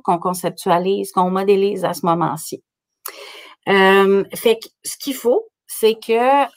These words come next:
euh, on prend chacun de ces métiers-là, justement, et qu'on se dit, c'est quoi les moments où les gens doivent travailler ensemble, en mode synchrone, donc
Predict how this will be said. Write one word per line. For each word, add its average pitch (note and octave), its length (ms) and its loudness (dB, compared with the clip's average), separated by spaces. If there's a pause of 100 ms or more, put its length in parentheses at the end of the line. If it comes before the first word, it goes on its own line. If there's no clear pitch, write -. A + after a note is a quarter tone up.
euh, F#3 540 0
on G3+ 180 0
prend B3 340 0
chacun B3+ 420 -2
de C4+ 60 -14
ces G#3+ 160 -2
métiers-là, F3 540 -6
justement, G#3 480 -4
et A3+ 120 -4
qu'on F#3+ 240 0
se E3+ 100 -8
dit, A3 260 -4 (500)
c'est B3 160 -2
quoi F#4 200 2
les F4+ 60 6
moments G3 480 0 (120)
où B3 380 -6 (260)
les F#3 140 0
gens F#3+ 180 2
doivent F#3+ 380 2 (240)
travailler F3+ 720 -2
ensemble, D#3+ 480 -4
en E3 120 2
mode D#3 220 0
synchrone, F#3+ 840 0
donc F3 240 0